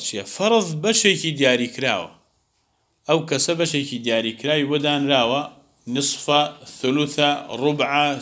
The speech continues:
ثومنە، ئەیبات و تەواو. بەڵام عەسەبە چییە؟ عەسەبە دێت. ئەگەر کەس نەبوو، هەموو ماڵەکا بە. کەس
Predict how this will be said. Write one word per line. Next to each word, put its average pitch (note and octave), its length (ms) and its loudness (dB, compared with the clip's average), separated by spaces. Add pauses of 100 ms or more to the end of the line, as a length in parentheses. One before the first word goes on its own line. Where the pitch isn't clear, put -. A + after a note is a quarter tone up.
ثومنە، D3 500 0 (1400)
ئەیبات D3 480 2
و F3+ 60 -10
تەواو. F#2 360 -14 (1080)
بەڵام G#3 240 6 (100)
عەسەبە F#3 420 2
چییە؟ C#3 240 0 (120)
عەسەبە E3 420 2 (880)
دێت. C#3+ 320 4 (300)
ئەگەر D3+ 240 2 (100)
کەس D#3+ 160 2 (100)
نەبوو، G3 280 2
هەموو F3 280 2
ماڵەکا G2 480 0
بە. - 80 -20 (2000)
کەس C#3+ 140 2